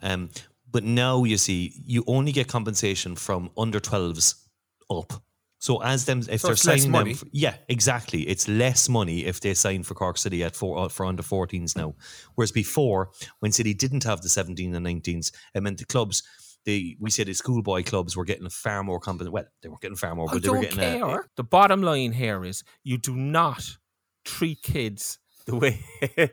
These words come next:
Speaker 3: you do not treat kids the way that those kids have been treated this week. And the thing is, those kids didn't even know they had been invited, as far as I'm aware. They weren't even, their parents weren't even, it was just the, the people around the team were told, "You're not accepting this invitation,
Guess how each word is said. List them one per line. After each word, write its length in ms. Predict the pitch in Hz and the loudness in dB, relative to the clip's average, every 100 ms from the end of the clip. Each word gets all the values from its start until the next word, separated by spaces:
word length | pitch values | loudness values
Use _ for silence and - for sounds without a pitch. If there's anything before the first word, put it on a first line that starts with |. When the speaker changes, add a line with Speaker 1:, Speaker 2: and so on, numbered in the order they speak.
| - - | -4 -10
Speaker 3:
you 100 | 135 | -6
do 120 | 123 156 | -6 2
not 240 | 180 190 | 2 2
treat 240 | - 165 | 0 -6
kids 360 | - 156 135 - | -2 -2 -2 -4
the 80 | 117 | 0
way 160 | 113 | 2
that 240 | 110 117 - | 2 0 -2
those 180 | 123 - | -2 -2
kids 240 | 123 113 | -4 -4
have 100 | 95 | -6
been 120 | 104 | -8
treated 340 | - 120 107 92 | -4 -6 -6 -6
this 180 | 101 | -8
week. 160 | 98 - - - | -8 -14 -18 -4
And 100 | 165 | 0
the 60 | 208 | 2
thing 140 | 240 | 2
is, 160 | 202 - - - | -2 -4 -10 0
those 180 | 254 | 0
kids 220 | - 262 202 | 2 0 0
didn't 240 | 190 175 | 0 0
even 220 | 165 151 | 0 0
know 180 | 190 214 | 0 0
they 80 | 180 | 0
had 160 | 131 | 0
been 140 | 120 113 | -2 -2
invited, 540 | 104 104 95 104 - - _ _ - | 0 -2 -2 -6 -12 -20 _ _ -8
as 80 | - | 6
far 180 | 165 | 6
as 120 | 165 190 | 6 2
I'm 180 | 175 | 0
aware. 380 | 120 101 85 - _ _ _ _ _ _ | 0 0 -2 -6 _ _ _ _ _ _
They 80 | 196 | 4
weren't 240 | 202 196 | 4 4
even, 120 | 196 185 - | 0 -2 0
their 100 | 196 | 2
parents 440 | - 247 240 - | 2 2 0 0
weren't 180 | 147 131 | 0 0
even, 160 | 123 - | -4 -4
it 40 | |
was 140 | 175 - | -4 0
just 260 | 185 - - - - - - - _ | 0 -2 -8 -20 -20 -20 -18 -18 _
the, 100 | 160 | -6
the 140 | 160 - | -6 0
people 400 | 202 190 156 151 | 2 4 2 2
around 600 | 143 160 165 160 147 - | 4 4 4 2 -4 -6
the 60 | 135 | -12
team 300 | - 170 147 | -8 -6 -4
were 80 | 131 | -6
told, 340 | 151 131 127 - - - | 0 0 0 -6 -18 4
"You're 220 | 143 147 | 6 8
not 180 | 156 147 | 6 4
accepting 460 | - 147 - 131 | -2 -6 -4 -4
this 160 | 127 - | -4 -4
invitation, 720 | 127 117 143 127 - 113 | -6 -4 -4 -4 -4 -6